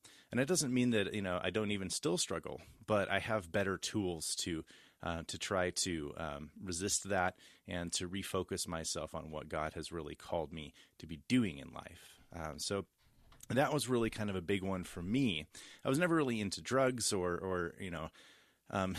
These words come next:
<laughs> even, you know, underage drinking or anything like that, but, but that was kind of my biggest, you know, kind of stumbling block. Um,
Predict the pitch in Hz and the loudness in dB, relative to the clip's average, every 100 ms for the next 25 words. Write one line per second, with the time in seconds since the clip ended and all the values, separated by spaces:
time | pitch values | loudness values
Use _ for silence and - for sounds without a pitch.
0 | - - 117 107 107 104 90 101 98 90 | -4 -2 -2 -2 -2 -2 -2 -2 -2 -2
1 | - 101 107 98 92 90 95 85 82 107 | -4 -4 -4 -4 -2 -4 -6 -6 0 2
2 | 104 82 92 - - - 110 156 160 - | 4 2 -2 -4 -14 -6 4 4 4 0
3 | 131 110 95 90 92 90 - - 104 87 | 0 2 0 0 0 2 0 -2 -4 -2
4 | 82 78 - 95 - 92 90 85 73 - | -4 -6 -6 -2 -2 0 -2 -4 -6 -8
5 | - - _ - - _ _ - 98 90 | -10 -14 _ -20 -20 _ _ -2 0 0
6 | 82 | -2